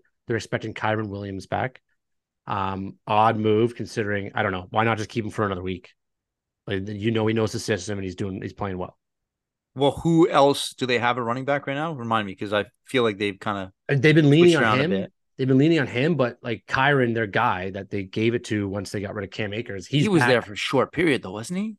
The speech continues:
Speaker 1: He got hurt, but he's back
Speaker 2: Yeah, he
Speaker 1: this
Speaker 2: got hurt right
Speaker 1: weekend.
Speaker 2: away.
Speaker 1: But
Speaker 2: Okay.
Speaker 1: he's back this weekend. But that being said, like, who's to say that he doesn't have a minor setback in the game and you go right back to Henderson? Like, I, it's a strange release to me.
Speaker 2: Well, who's the R B two then? That's my question. We got a depth chart out here?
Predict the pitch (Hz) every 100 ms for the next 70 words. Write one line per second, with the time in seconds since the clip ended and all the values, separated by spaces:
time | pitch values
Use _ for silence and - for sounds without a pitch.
0 | _ 139 147 139 208 143 131 143 - 147
1 | 160 139 135 156 160 165 190 - _ _
2 | - 143 104 110 127 160 151 131 117 139
3 | 117 117 123 - _ _ 127 113 139 151
4 | 127 - 175 156 117 110 143 139 - -
5 | 120 117 104 104 104 101 101 98 - 113
6 | 101 92 104 95 107 104 95 98 104 101
7 | 104 101 95 98 92 110 95 95 95 107
8 | 131 - - - 147 143 - - 143 147
9 | 156 135 - _ _ _ 123 120 113 117
10 | 107 - 98 98 90 - 143 208 190 185
11 | 160 160 170 240 233 107 - _ 135 143
12 | 156 147 90 - 135 143 _ 123 147 113
13 | 110 - - 160 170 170 190